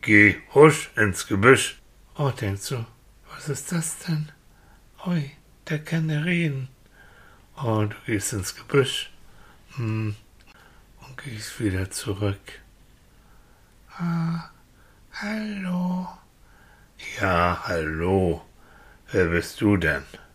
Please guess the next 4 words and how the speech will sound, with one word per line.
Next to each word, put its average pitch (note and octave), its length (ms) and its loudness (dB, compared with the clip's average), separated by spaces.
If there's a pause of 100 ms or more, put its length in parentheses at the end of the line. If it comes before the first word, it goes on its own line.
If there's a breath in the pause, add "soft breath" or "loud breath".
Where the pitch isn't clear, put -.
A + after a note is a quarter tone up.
(1160)
„Oh, A#3+ 300 -10 (320)
ich F3 220 -6
bin F#3 240 -4
Manfred.“ G3 880 -6